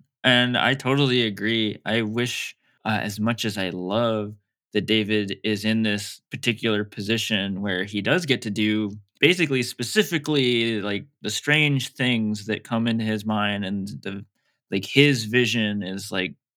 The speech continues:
what first and foremost he seeks, and what he is fortunate enough to do quite often, not often enough, I agree.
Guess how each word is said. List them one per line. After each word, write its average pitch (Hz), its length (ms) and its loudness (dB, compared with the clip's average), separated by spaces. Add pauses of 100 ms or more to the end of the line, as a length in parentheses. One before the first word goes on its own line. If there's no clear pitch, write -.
(220)
what 110 280 -2 (120)
first 120 260 -2
and 113 180 -2
foremost 120 520 -2
he 101 100 -4
seeks, - 720 -2
and 104 420 -2 (260)
what 113 140 -2
he 123 140 2
is 120 320 -4 (240)
fortunate 120 400 0
enough 117 240 0
to - 100 -12
do 135 400 2
quite 107 260 -2
often, 104 600 -4 (300)
not 123 140 4
often 110 280 -2
enough, 120 340 0
I 98 100 -2
agree. 104 460 -4